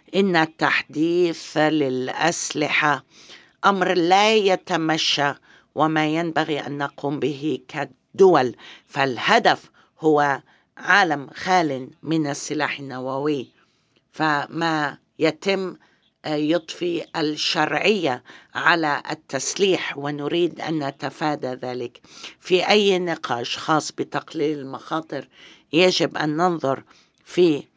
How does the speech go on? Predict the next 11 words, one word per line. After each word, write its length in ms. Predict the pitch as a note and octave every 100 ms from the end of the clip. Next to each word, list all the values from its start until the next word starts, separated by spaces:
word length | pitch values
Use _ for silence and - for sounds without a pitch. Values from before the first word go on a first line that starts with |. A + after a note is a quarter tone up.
| _ _ - -
آه، 520 | D3 C#3 C3+ B2+ - -
آه، 480 | C3 - B2+ C3
دور 460 | - - G3+ G3 E3+
الأسلحة 800 | D#3 D3+ D#3+ - C#3+ - D3 D3
وأيضًا 840 | C#3+ B2+ - E3+ E3 D#3 D#3+ - -
المذاهب. 1200 | D#3 D#3+ D#3 D#3+ G#3 G#3+ E3 C3+ A#2 A#2+ B2+ A#2 _ - - - _ -
استخدام 840 | D#3+ - - D#3 - F3+ G3 E3+ D3+
مثل 300 | D#3+ - C#3+
هذا 440 | C#3+ D3 D3 C#3+
السلاح 720 | C#3+ - B2+ C#3 D3+ C#3+ - _ _ _ - _ -
لا 440 | C#3+ F3 G3 D3+